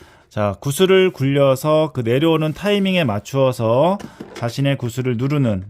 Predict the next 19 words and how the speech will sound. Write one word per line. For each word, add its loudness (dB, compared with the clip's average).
눈치 -4
게임 -2
겸 0
덱스터리티 -6
게임이라고 -2
볼 -6
수 -10
있습니다. -2
자, -10
스릴팡, -4
이것도 -10
굉장히 -4
인기가 -4
많은 0
그런 -4
덱스터리티 -10
게임이라고 -2
보시면 -8
되겠고요. -4